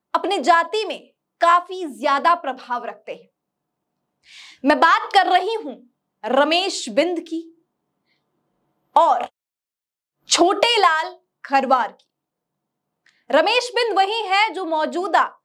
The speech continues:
भिदोही लोकसभा सीट से सांसद है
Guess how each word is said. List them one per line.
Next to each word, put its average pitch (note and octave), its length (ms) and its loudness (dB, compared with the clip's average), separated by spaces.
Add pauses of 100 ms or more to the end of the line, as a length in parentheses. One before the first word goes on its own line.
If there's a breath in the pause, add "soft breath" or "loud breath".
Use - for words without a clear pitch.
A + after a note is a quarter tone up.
(180)
भिदोही D#4+ 800 -2
लोकसभा C#4 500 0
सीट F4+ 440 -12
से F#4 220 -10
सांसद C#4 600 -2
है - 180 -20